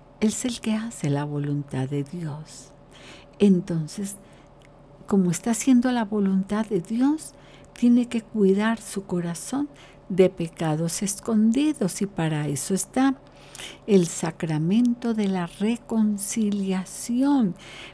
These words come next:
Bendito sea Dios por los hermanos sacerdotes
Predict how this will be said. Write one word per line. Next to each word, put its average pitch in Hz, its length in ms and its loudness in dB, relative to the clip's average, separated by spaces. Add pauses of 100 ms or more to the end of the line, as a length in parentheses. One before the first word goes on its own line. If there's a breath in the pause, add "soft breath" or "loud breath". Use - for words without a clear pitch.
(100)
Bendito 220 920 4
sea 220 460 0
Dios 226 640 0
por 196 240 -4
los 180 340 -4
hermanos 202 640 0
sacerdotes 175 1300 -2